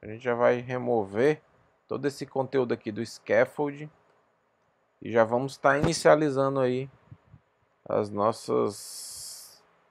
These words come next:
configurações. Primeiramente, vamos definir a cor de fundo da nossa tela.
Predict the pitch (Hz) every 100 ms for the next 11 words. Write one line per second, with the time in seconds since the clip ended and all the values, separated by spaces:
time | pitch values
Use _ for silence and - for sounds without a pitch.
0 | _ - 170 165 165 156 165 156 - 69
1 | 50 - - 147 175 190 180 180 185 175
2 | 151 160 - 151 151 160 - - 165 147
3 | 135 - - 160 185 147 107 104 _ _
4 | _ _ _ _ _ - 101 107 113 -
5 | - 107 101 - 123 151 170